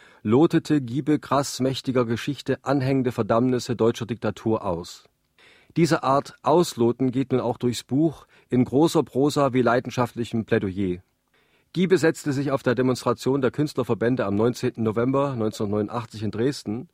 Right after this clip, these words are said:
für die Freiheit der Künste und das neue Forum ein. Er antwortet stets im Jetzt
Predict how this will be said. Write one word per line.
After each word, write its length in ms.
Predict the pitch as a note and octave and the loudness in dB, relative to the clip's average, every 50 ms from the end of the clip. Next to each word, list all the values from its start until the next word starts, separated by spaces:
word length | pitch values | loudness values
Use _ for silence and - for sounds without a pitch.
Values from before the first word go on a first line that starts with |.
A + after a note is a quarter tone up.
| _ _ - - - _ | _ _ -20 -20 -20 _
für 160 | - - A#2+ | -4 -2 0
die 100 | B2+ A#2+ | 0 0
Freiheit 380 | - - C3 C#3 D3 D3 C#3+ - | -2 0 0 0 2 0 0 -2
der 80 | A#2 | -4
Künste 380 | - C#3+ D#3 D#3 - - C#3+ B2 | -2 -2 -4 -4 -4 -4 -4 -2
und 80 | B2+ | -2
das 180 | B2 A#2 - - | -2 -4 -2 0
neue 180 | B2+ B2 A#2 G#2+ | 0 0 0 0
Forum 400 | - - C3+ C#3 - A2 G2 - | 0 0 0 0 0 0 -4 -4
ein. 320 | - F#2 F2 F2 F2+ - _ _ _ _ _ _ - - - - - - _ _ | -6 -10 -10 -10 -12 -16 _ _ _ _ _ _ -20 -20 -20 -20 -20 -20 _ _
Er 220 | - A#2 A#2 A#2+ - | 0 0 0 2 2
antwortet 400 | C#3 D#3 C3 B2+ D3 C#3+ B2+ - | 0 0 0 0 -2 -2 -2 -2
stets 320 | - D3+ D#3 E3 - - | 0 2 2 2 0 -2
im 160 | - B2 A#2+ | -4 -4 0
Jetzt 480 | A2+ C3+ D3+ - - - - - - | 2 0 0 0 -4 -16 -18 -20 -20